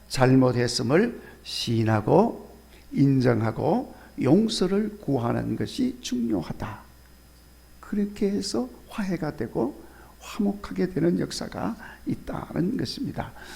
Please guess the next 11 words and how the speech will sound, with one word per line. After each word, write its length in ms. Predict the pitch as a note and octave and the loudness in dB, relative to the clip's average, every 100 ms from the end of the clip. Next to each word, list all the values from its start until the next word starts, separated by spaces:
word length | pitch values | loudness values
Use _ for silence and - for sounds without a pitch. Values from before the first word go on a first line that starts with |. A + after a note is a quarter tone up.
| - - | -10 0
여러분, 280 | C#3 A3+ G#3 | 2 4 6
이것은 360 | F#3 F#3 G3 | 4 4 4
우리 180 | E3+ D#3+ | 4 4
하나님 500 | E3 G#3+ F#3+ F3 F3 | 2 0 4 4 4
앞에서도 440 | E3+ D#3+ D#3 - | 2 0 -2 0
마찬가지 600 | D#3 C#3+ - D#3 D3+ D3 | 0 0 -2 0 0 0
아닙니까? 680 | - C3+ C#3 B2+ - E3+ A3+ - - - | 0 4 4 2 2 2 2 -2 -12 0
우리가 380 | C#3+ C#3 C3+ - | 4 8 8 6
비록 320 | C3 C3 C3+ | 4 4 6
예수님 580 | E3+ E3 F3 F3+ F3+ F3+ | 6 6 4 4 4 4
공로로 840 | C3+ C3 C#3 E3 A#2 C#3 G#3+ | 6 10 10 8 4 2 0